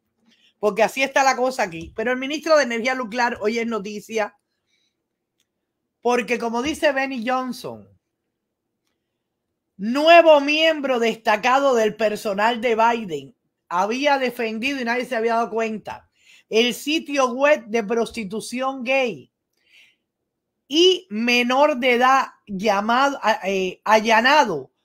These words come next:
por los federales en un ambro-, en un ambro-, asom-, perdón, en un asombroso artículo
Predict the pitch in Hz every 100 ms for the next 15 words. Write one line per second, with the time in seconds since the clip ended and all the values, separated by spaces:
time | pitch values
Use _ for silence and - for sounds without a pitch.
0 | _ - 247 233 226 233 220 220 233 262
1 | 269 233 220 226 262 247 - 202 202 202
2 | 220 - 196 214 240 277 254 240 247 277
3 | - 202 - 254 262 247 - 208 190 147
4 | 117 _ - - 220 262 302 294 262 240
5 | 254 277 277 254 226 208 285 - 151 123